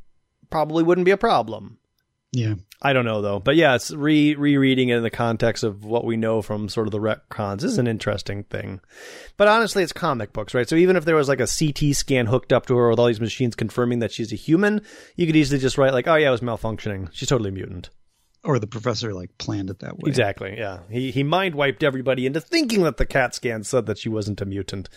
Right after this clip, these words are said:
Speaker 2: Or they have, like, a special cat scan just for Moira.
Speaker 1: Yeah.
Speaker 2: Uh, use this one. Make sure you use this cat scan.
Speaker 1: Only ever use this one. <laughs> So as, uh, Banshee's thinking that we're here for you, we'll always be here for you,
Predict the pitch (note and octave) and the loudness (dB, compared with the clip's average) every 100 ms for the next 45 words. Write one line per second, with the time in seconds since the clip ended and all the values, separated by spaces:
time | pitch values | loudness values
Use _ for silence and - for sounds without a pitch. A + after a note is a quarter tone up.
0 | - B2+ A2+ A#2+ A#2+ A2+ G#2+ - - A#2 | -6 -2 0 0 0 -2 -4 -6 -4 -4
1 | A2+ A2 G#2+ - A#2 A#2+ - G#2+ G#2 G#2+ | -4 -8 -10 -10 -8 -8 -8 -8 -6 -6
2 | - - A2 G#2 G#2 - A#2+ A2 - - | -6 -6 -8 -6 -6 -6 -8 -14 -16 -16
3 | - _ _ _ _ _ _ B2 A#2+ D3 | -16 _ _ _ _ _ _ 0 2 2
4 | D#3 E3+ - A#2 G#2+ A#2 - C#3+ C#3 B2+ | 2 0 -2 -2 -4 -4 -2 -2 -4 -4
5 | C3+ A#2+ D3 - - G2 G#2 - A#2 - | -6 -2 -2 -2 -6 -10 -8 -10 -10 -14
6 | - C3 D#3 E3 D#3+ D3 D3+ D3+ C#3+ B2+ | 0 2 4 4 4 4 4 2 -2 -2
7 | B2 G2 G2+ - - G#2+ - - - - | -2 -2 -8 -6 -10 -12 -16 -20 -12 -12
8 | - - _ _ - D#3+ D#3 D3+ D#3+ F3 | -12 -20 _ _ 0 4 6 6 4 4
9 | D3+ - _ _ - D3 D3 C#3+ D3 C3+ | 0 -10 _ _ -14 -12 -10 -2 2 2
10 | B2 C#3+ C#3+ D3+ C3+ - D3+ D3 C3 B2+ | 2 2 2 0 0 0 0 0 0 0
11 | B2 A2+ - D3+ C#3+ D3 C#3+ A#2 B2 C3+ | 0 0 2 2 2 2 4 4 4 4
12 | A#2+ A#2+ A#2+ A2+ A#2+ A2 A#2+ A#2+ A#2+ A#2+ | 2 0 -2 0 -2 0 0 2 2 0